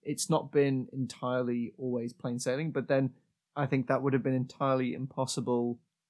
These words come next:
given the state of the club that he inherited. Um, it seems like,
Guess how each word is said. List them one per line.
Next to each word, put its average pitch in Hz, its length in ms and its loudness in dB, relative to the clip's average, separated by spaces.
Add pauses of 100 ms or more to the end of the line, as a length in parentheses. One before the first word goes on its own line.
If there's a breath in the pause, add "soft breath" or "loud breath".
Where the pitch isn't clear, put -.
given 123 520 2
the 120 100 -2
state 131 340 0
of 113 100 -12
the 127 80 -6
club 127 380 0 (540)
that 127 100 -6
he 120 140 -4
inherited. 143 580 -4 (440)
Um, 120 520 -6 (560)
it - 60 -6
seems 151 360 2
like, 127 400 2